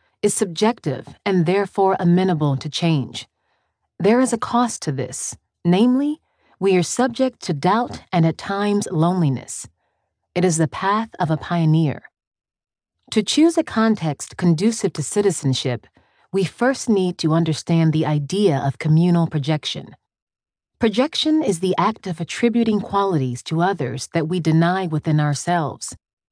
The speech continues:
It is expressed in the way we label others, and then build diagnostic categories and whole professions around labeling.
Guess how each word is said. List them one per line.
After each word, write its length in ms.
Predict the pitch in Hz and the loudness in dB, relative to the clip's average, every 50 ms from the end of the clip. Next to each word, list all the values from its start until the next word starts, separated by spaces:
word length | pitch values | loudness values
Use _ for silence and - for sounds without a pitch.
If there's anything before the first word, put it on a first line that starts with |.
| _ _ _ _ _ _ _ _ _ - | _ _ _ _ _ _ _ _ _ 0
It 100 | 220 226 | 2 2
is 140 | 233 196 196 | 2 2 0
expressed 640 | 196 - - - - - 214 220 214 - - - | -2 -4 -6 -6 -2 -2 0 0 0 -2 -6 -4
in 120 | - 185 180 | -2 0 2
the 100 | 180 170 | 2 2
way 200 | 170 175 175 170 | 2 2 0 0
we 140 | 175 185 | 2 2
label 420 | 170 165 165 170 180 190 170 165 143 | 2 2 4 4 2 4 2 2 2
others, 460 | 127 120 117 - - - - - - _ _ _ _ _ _ - | 0 -2 -4 -8 -16 -16 -16 -18 -18 _ _ _ _ _ _ -2
and 200 | 196 190 190 190 | -2 0 2 2
then 220 | 202 208 208 185 | 4 4 4 4
build 400 | 160 196 208 226 233 233 226 - | 4 4 4 4 4 0 -2 -2
diagnostic 760 | 160 180 185 214 233 233 202 196 190 190 190 - - 180 - | 0 2 2 2 2 0 -2 -2 -2 -2 -4 -6 -6 -6 -6
categories 880 | - - 180 202 208 208 165 135 139 135 131 127 131 135 139 135 - - - | -4 -2 0 0 2 0 0 -2 -2 -2 -2 -2 -2 -4 -6 -6 -8 -8 -2
and 200 | 180 170 165 156 | 0 0 0 0
whole 300 | 139 143 185 208 208 196 | -2 -2 0 0 0 -2
professions 760 | - - 160 - - 202 214 202 - - 143 127 127 127 - | -2 -4 -6 -4 -2 -2 -2 -2 -2 -4 -4 -4 -4 -6 -6
around 440 | - 160 147 160 160 160 160 151 143 | -4 -2 0 0 0 0 0 0 -2
labeling. 600 | 147 156 160 165 160 151 135 127 - - 123 - | -2 0 0 0 0 -2 -4 -6 -8 -10 -14 -16